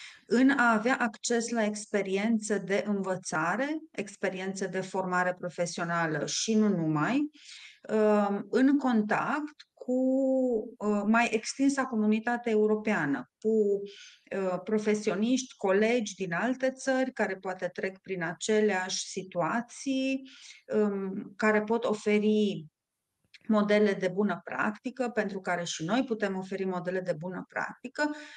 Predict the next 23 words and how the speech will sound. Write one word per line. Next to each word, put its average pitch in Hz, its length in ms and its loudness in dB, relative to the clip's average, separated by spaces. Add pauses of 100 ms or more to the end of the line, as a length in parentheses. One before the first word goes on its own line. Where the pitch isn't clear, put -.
Și - 140 -4
deci 233 180 4
nevoia 226 920 2 (580)
principală 208 1120 2
pentru 180 260 -6
care 175 240 -2
noi 185 200 -4
am 175 160 -4
început, 175 680 -6
uh, 156 340 -2
acest 170 400 -2
demers 160 580 0
acum 175 440 -4 (600)
aproape 175 380 0
douăzeci 165 540 0
de 143 100 -8
ani 233 280 2 (320)
a 226 80 -4
fost 277 200 0
acela 254 380 2
de 214 160 2
a 233 160 6
ne 214 160 4